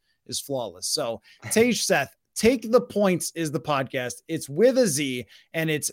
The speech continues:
Tej F B, it's T E J, F B Analytics on Twitter. You are a great follow, and it's been very cool, man, to see you start out as a P F F intern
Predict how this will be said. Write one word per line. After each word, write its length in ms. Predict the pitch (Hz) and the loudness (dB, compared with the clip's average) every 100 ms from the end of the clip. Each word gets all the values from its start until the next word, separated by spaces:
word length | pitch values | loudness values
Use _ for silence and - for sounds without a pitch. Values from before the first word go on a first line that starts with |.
| _ - | _ -6
Tej 440 | 208 226 233 208 190 - _ - | 0 2 2 0 -4 -10 _ -2
F 200 | 185 180 147 123 | 0 0 -4 -2
B, 200 | 185 190 | 0 0
it's 320 | 160 147 - | -4 -6 -6
T 180 | - 220 | -4 -4
E 220 | 208 175 | -2 -4
J, 460 | 123 151 113 101 - _ _ - | -2 -2 -2 -8 -16 _ _ 0
F 240 | 196 - | 0 0
B 240 | 214 202 185 | -2 0 0
Analytics 640 | 170 180 160 143 135 - - | -2 0 0 -2 -4 -8 -8
on 200 | 139 139 | -6 -6
Twitter. 360 | - 147 120 117 | -4 -4 -4 -6
You 220 | 143 143 | -6 -2
are 300 | 139 131 120 | -2 -2 -4
a 120 | 123 | -8
great 480 | 113 - 151 202 190 | -12 -6 0 0 -2
follow, 560 | - 135 104 104 104 - | -4 -4 -6 -8 -10 -8
and 220 | 139 139 | -6 -6
it's 140 | 143 | -6
been 180 | - 214 | 0 2
very 240 | 220 294 262 | 4 2 0
cool, 300 | - 247 185 | 0 0 2
man, 240 | 185 180 | 0 -2
to 100 | 160 | -4
see 220 | - 208 | -4 0
you 260 | 190 175 160 - - | 2 2 0 -6 -8
start 380 | - - 220 214 | -4 2 4 6
out 260 | 196 196 | 4 2
as 480 | 180 180 160 - - _ _ - | 0 0 -2 -6 -8 _ _ -14
a 100 | 127 | -12
P 220 | - 214 | -2 0
F 140 | 202 | 4
F 180 | 208 190 | 2 2
intern 640 | 196 190 190 180 175 170 | 0 2 0 2 0 -2